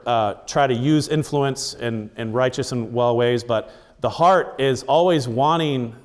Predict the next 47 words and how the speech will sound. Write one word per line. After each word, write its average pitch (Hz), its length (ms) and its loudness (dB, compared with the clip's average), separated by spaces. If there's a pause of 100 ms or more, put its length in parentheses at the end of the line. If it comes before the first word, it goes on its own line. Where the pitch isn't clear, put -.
that 120 340 0
sort 143 200 -2
of 110 260 -4
grand, 147 380 -2 (720)
like, 120 280 -2
we, 139 260 0
we 123 300 -2
aspire 135 800 -2 (160)
to 127 100 -8
make 127 220 -4
a 123 40 -10
name 113 520 -8 (280)
for 110 160 -6
ourselves. 98 840 -4 (680)
And 113 100 -2
as 117 140 -2
Christians, 107 500 -4
when 110 120 -2
we 107 140 -4
think 180 220 -2
about 160 280 2
technology 120 440 -2
in 107 60 -4
our 107 80 -2
lives, 107 180 -2
we 113 60 -6
need 120 100 -2
to 113 60 -6
step - 260 -4
back 135 280 2
and 107 100 -8
say, 95 320 -6 (1160)
"Am 113 120 -2
I 123 140 0
trying 127 240 -4
to 113 40 -4
glorify 120 380 0
my 113 220 -2
name, 170 340 -4 (560)
or 110 200 0
is 107 100 -2
it 110 120 -4
the 107 60 -6
glory 110 260 0
of 92 100 -4
God's 95 280 -4
name?" 80 260 -14